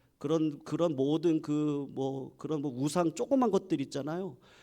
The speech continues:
그런 걸 다 가지고 와서 불을 태워버려요. 근데 그게 오억이나 넘는 돈을 태워버리거든요.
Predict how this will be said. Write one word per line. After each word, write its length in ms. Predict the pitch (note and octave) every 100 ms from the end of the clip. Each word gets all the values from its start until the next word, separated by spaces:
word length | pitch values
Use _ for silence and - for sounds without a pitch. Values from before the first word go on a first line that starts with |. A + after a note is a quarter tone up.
| - -
그런 220 | A#3+ C4+
걸 100 | C#4
다 420 | - - - F#4
가지고 360 | C4 C4 B3+ A3+
와서 180 | A#3 A#3
불을 340 | - A3+ B3
태워버려요. 800 | - F4+ F4 C#4+ A#3+ A3+ A3+ D#3 -
근데 160 | A3
그게 200 | A#3 G#3+
오억이나 640 | G4 A3 C#4 D#4+ C#4+ C4
넘는 480 | F3+ D3+ F#3+ F#3 D#3
돈을 260 | D#3 D#3+ D#3
태워버리거든요. 1040 | B3+ B3+ G#3 D3+ B2 A#2+ - C#3 C3 A2+